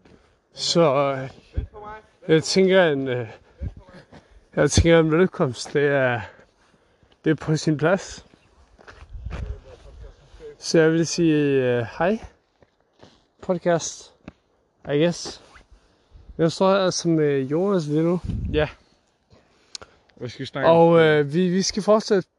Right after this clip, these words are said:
Speaker 1: på, øh, podcasten efter, øh, Ralle er givet op på den.
Speaker 2: Skal vi bare gå uden dem?
Speaker 1: <coughs> Lige præcis.
Speaker 2: Okay, lad os spage. Hvordan har du det?
Speaker 1: <coughs>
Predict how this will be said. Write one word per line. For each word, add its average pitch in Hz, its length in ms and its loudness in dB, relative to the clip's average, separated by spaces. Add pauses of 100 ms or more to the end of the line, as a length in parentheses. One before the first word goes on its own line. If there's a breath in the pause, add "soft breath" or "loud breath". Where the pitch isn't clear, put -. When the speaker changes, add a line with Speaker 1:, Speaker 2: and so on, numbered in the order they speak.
Speaker 1:
på, 185 280 2
øh, 156 280 0
podcasten 170 680 0
efter, 151 420 0
øh, 123 380 2 (180)
Ralle 151 260 2 (120)
er 170 80 -6
givet 156 220 0
op 170 180 2
på 165 120 -12
den. 147 280 -10
Speaker 2:
Skal - 200 -12
vi 123 40 -14
bare 139 140 -4
gå 160 400 -2 (140)
uden 147 200 -8
dem? 139 180 -10 (1200 loud breath)
Speaker 1:
<coughs> - 1500 -4
Lige 165 220 4
præcis. 156 680 -4 (500)
Speaker 2:
Okay, 120 240 -8
lad 110 120 -6
os 110 80 -10
spage. 107 580 -6 (340 loud breath)
Hvordan 117 260 -10
har - 160 -6
du - 100 -12
det? - 100 -8
Speaker 1:
<coughs> 214 480 0